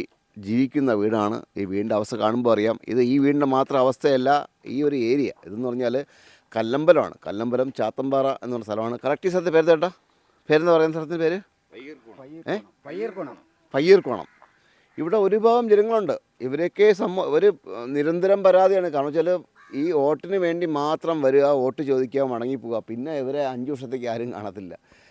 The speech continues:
Speaker 1: ഈ ജനങ്ങളൊക്കെ വല്ലാത്ത, അപ്പുറത്തൊക്കെ വീട് കണ്ടാൽ അറിയാം, രണ്ട് കഴുക്കോല് മാത്രം, ആ, അതും കുറച്ച് വൃത്തിയുള്ള വീടാണ്. ഈ വീടിൻ്റെ അവസ്ഥ എന്ന് വെച്ചാൽ അറിയാമത് എങ്ങനെ ഇരിക്കുന്നു ചോദിച്ചു കഴിഞ്ഞാൽ ദേ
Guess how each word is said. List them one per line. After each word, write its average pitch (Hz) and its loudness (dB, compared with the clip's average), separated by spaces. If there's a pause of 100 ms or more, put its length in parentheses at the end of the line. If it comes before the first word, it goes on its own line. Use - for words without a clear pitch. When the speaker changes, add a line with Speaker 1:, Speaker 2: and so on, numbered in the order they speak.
(340)
Speaker 1:
ഈ - -4 (100)
ജനങ്ങളൊക്കെ 127 -4 (560)
വല്ലാത്ത, 151 -8 (400)
അപ്പുറത്തൊക്കെ 135 -6
വീട് 131 0
കണ്ടാൽ 139 -4
അറിയാം, 117 -4
രണ്ട് 123 0 (500)
കഴുക്കോല് 131 2 (100)
മാത്രം, 127 -2 (380)
ആ, 104 -10 (420)
അതും 120 -4 (240)
കുറച്ച് 120 -4
വൃത്തിയുള്ള 151 0
വീടാണ്. 90 -6 (460)
ഈ 123 -4 (100)
വീടിൻ്റെ 156 -2
അവസ്ഥ 147 -4
എന്ന് 156 -2
വെച്ചാൽ 147 -2
അറിയാമത് 139 4 (580)
എങ്ങനെ 123 -2
ഇരിക്കുന്നു 165 -2
ചോദിച്ചു 170 -2
കഴിഞ്ഞാൽ 160 0 (640)
ദേ 135 4